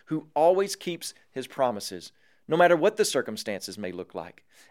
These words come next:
and that knowing his Son is worth the pursuit. Everything you pursue in this life will, at some point in time,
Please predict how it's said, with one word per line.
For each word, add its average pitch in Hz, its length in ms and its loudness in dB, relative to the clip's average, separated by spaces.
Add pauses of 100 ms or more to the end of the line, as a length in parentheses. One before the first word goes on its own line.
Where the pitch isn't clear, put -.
(160)
and 110 240 -8
that 127 200 4
knowing 135 340 -2
his 123 220 -6
Son 107 520 -2 (260)
is 104 240 -6
worth 131 480 -2 (260)
the 107 120 -8
pursuit. - 560 -10 (880)
Everything 202 380 2
you 208 80 -2
pursue 170 400 -2
in 143 80 0
this 135 200 0
life 90 400 -2
will, 127 280 6
at - 100 -2
some 165 240 -2
point 139 380 -2
in 139 160 -4
time, 101 340 -2